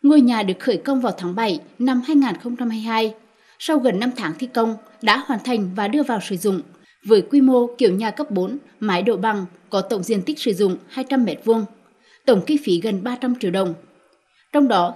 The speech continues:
thị ủy, Ủy ban Nhân dân, Ủy ban Mặt trận Tổ quốc Việt Nam thị xã Sơn Tây, thành phố Hà Nội, hỗ trợ năm mươi triệu đồng. Số tiền còn lại, gia đình chị Bé vay mượn từ anh em họ hàng và vay ngân hàng.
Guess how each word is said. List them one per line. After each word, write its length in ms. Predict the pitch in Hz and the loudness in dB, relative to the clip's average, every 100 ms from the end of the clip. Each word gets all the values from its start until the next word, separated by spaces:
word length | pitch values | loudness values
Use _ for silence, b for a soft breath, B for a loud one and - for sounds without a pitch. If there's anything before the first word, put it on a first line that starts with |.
| - | -4
thị 180 | 240 208 | -2 0
ủy, 260 | 240 175 - _ | -2 -2 -6 _
Ủy 120 | 247 | -4
ban 220 | 202 269 262 | -2 0 2
Nhân 120 | 254 | 2
dân, 280 | 247 233 226 - - | 2 0 -2 -10 -4
Ủy 140 | 233 | -2
ban 220 | 208 269 | 0 2
Mặt 120 | 240 - | 2 0
trận 160 | 190 185 | -4 0
Tổ 100 | 214 | -2
quốc 180 | 302 302 | -2 -4
Việt 160 | 208 185 | -4 -4
Nam 160 | 254 247 | -4 -4
thị 100 | 202 | -4
xã 240 | - - 240 | -4 -6 -4
Sơn 160 | 262 254 | -6 -2
Tây, 240 | 226 226 220 | -2 -2 -4
thành 160 | - 220 | -6 -6
phố 140 | - | -6
Hà 140 | 175 196 | -8 -4
Nội, 300 | 202 196 170 b b b b | -2 -2 -4 b b b b
hỗ 160 | 254 294 | 0 2
trợ 160 | 254 202 | 2 2
năm 220 | 226 254 | 0 2
mươi 100 | 262 262 | 2 0
triệu 80 | |
đồng. 260 | 190 202 170 - _ b b | 0 0 -2 -10 _ b b
Số 200 | - 208 | -2 -2
tiền 220 | 185 254 208 | 2 2 2
còn 140 | 220 | 0
lại, 300 | 214 202 185 - - | 0 0 -2 -6 -4
gia 120 | 285 | 0
đình 160 | 233 180 | 0 -2
chị 140 | 208 | -2
Bé 240 | 180 175 175 | -2 -2 -2
vay 100 | 269 | 0
mượn 260 | 208 190 170 | 2 0 0
từ 100 | 220 | -2
anh 200 | 196 254 | 0 -2
em 160 | 254 254 | 0 0
họ 160 | 208 | -2
hàng 300 | 185 202 196 175 - | -4 -2 -2 -4 -4
và 220 | 208 185 | -4 -2
vay 100 | 254 | -2
ngân 140 | 247 247 | -2 -2
hàng. 340 | 208 202 170 | 0 0 -2